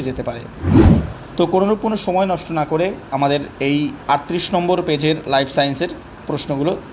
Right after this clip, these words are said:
দেখা যাক। প্রথম প্রশ্ন, কোন কোষ অঙ্গাণুর পরিমাপ করবার জন্য ভেদবার্গ একক ব্যবহার করা হয়? এটি হবে রাইবোসোম। দু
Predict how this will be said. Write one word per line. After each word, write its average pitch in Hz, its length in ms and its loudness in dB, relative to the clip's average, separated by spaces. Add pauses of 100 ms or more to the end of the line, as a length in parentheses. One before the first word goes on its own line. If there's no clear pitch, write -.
(100)
দেখা 139 220 0
যাক। 120 160 -6 (540)
প্রথম 147 300 2
প্রশ্ন, 131 220 -4 (1900)
কোন 220 200 6 (140)
কোষ 160 240 2 (500)
অঙ্গাণুর 185 400 0 (120)
পরিমাপ 156 420 2 (440)
করবার 156 340 4
জন্য 147 240 -4 (580)
ভেদবার্গ 165 460 2 (200)
একক 175 220 -4 (280)
ব্যবহার 143 380 -2
করা 135 200 4
হয়? 117 160 0 (440)
এটি 139 200 -2
হবে 147 180 2 (640)
রাইবোসোম। 139 460 0 (880)
দু 160 120 2